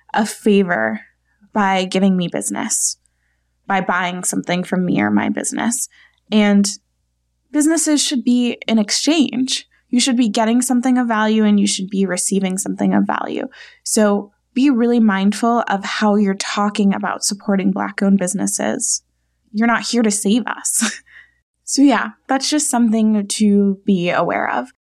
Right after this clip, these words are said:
So to wrap things up, give you a little overview. To my fellow Black business owners, don't feel guilty for the attention. Take advantage of it where it makes sense, but also be abundant.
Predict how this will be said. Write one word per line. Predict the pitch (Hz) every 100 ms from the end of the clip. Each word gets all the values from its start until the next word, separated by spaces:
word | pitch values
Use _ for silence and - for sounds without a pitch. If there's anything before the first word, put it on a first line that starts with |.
| _ _ _
So | - 226
to | 214
wrap | 208 202 208 226
things | - 277 269
up, | 226 226
give | - 208
you | 220
a |
little | 220 226 226
overview. | 208 196 202 190 98 - - _ _ _
To | - 240
my | 226
fellow | 220 240 240
Black | 240 226 220
business | 214 220 220
owners, | 214 208 208 208 208 - _ _ _ _
don't | 226 233
feel | 233
guilty | 214 226 226 226
for | 220
the | 220
attention. | 214 220 214 202 214 202 202 208 - _ _ _ _
Take | - 240 233
advantage | 214 214 214
of | 214
it | 202 -
where | 196
it | 208
makes | 202 196 -
sense, | 214 220 214
but | 214
also | 202 190 208
be | 202 196
abundant. | 196 175 - 175 214